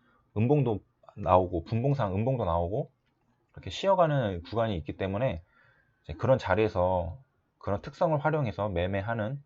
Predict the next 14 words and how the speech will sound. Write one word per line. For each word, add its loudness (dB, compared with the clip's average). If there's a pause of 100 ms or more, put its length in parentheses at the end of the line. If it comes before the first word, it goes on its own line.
(320)
눌림매매도 -2
존재하게 -6
된 -10
겁니다. -10 (2250)
그래서 -14
보면은 0 (180)
일 4
분 -2
봉에서도 -2
상승한 -2
다음에 -2 (960)
여기 -4
지금 -4
저점이 0